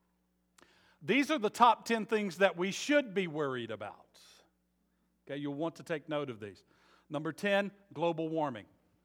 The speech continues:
Okay, just throwing that out there. Number nine, the strong possibility that professional wrestling might be fake. Number eight,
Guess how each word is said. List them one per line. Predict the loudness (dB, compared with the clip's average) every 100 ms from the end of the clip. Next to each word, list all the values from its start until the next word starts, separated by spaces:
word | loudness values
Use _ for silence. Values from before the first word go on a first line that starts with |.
| _ -10
Okay, | -8 -8 -14 _ _ _ _ _
just | -20 -14
throwing | -10 -6
that | -4
out | -2 -4
there. | -4 -6 -8 -20 -20 _
Number | 0 2 2
nine, | 4 4 2 -2 -12 -8
the | -6
strong | 0 4 4 4 -6
possibility | 6 6 6 2 2 2 2 0
that | -2
professional | -2 -2 2 2 2 -2
wrestling | 2 0 0 -4 -2
might | 4 4 2
be | -6 -10 -4
fake. | -4 -4 -10 -20 -20 _ -20 -20 -20 -20 -20 -20 -20 -20 -20 -20 -20 -20 -20 -20 -20 -20 -20 -20 _ _ _ _ -6
Number | 2 6 6 6
eight, | 6 4 4 -6